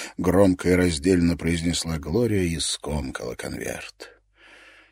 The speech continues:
Эту банду из Института питания она видела по Т В. И именно такие в тридцатые годы прошлого века носились с кронциркулями, измеряли черепа и носы.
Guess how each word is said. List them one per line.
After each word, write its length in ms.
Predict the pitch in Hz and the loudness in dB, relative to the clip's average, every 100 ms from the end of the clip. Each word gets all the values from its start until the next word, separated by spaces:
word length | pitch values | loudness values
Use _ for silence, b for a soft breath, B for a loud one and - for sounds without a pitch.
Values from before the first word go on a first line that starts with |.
| b b _ | b b _
Эту 320 | 113 143 151 123 | 4 6 8 8
банду 580 | 107 147 123 107 104 | 10 10 10 8 6
из 100 | 101 | 8
Института 680 | 104 101 - 110 139 117 101 | 6 2 2 0 2 2 2
питания 600 | - 101 - 135 113 95 | 0 0 6 6 6 4
она 180 | 98 113 | 4 2
видела 480 | 92 104 117 113 110 | 2 0 0 -2 -4
по 180 | - 104 | -6 -10
Т 180 | - 104 | -6 -6
В. 240 | 90 71 - - - _ B B B B - | -4 -8 -10 -14 -20 _ B B B B 4
И 220 | 104 143 | 8 10
именно 260 | 139 135 | 10 8
такие 520 | - 98 - 127 131 104 | 8 2 6 8 8 6
в 80 | |
тридцатые 640 | - 90 - 104 113 101 95 | 2 0 2 4 4 4 6
годы 280 | 113 107 | 6 6
прошлого 500 | 95 104 110 - 104 | 4 2 2 2 2
века 340 | 98 113 113 98 | 6 4 4 4
носились 580 | 95 87 110 104 92 - | 4 4 4 4 4 0
с 100 | - | 0
кронциркулями, 1080 | 98 104 92 - 113 98 - 87 76 64 - B B B | 4 4 4 2 2 2 2 2 2 -4 -10 B B B
измеряли 640 | 87 87 95 104 101 98 | 2 4 6 8 8 6
черепа 540 | - 95 95 - 95 90 | 4 2 2 4 6 6
и 80 | |
носы. 560 | 90 85 - 82 67 | 6 4 0 -4 -8